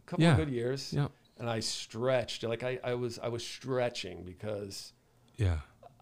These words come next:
Speaker 1: I could play. I had some chops, but man, some of that stuff that I was trying to do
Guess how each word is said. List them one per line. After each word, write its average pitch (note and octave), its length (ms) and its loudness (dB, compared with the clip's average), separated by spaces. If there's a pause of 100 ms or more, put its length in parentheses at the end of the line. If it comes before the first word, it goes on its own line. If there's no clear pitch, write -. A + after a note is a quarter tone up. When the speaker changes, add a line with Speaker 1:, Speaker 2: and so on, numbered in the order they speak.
(220)
Speaker 1:
I G2+ 60 -8
could - 280 -10
play. G#2+ 600 -2
I D#3+ 80 0
had A#2+ 200 0
some G#2+ 300 -2
chops, C3 420 0
but - 200 -6
man, B2 240 -2
some D3+ 180 -4
of C#3 60 0
that G#2 160 -4
stuff - 400 -4
that G2+ 140 -4
I G#2 60 -2
was F#2 120 -6
trying A2+ 420 -2
to D3 80 2
do E3+ 380 0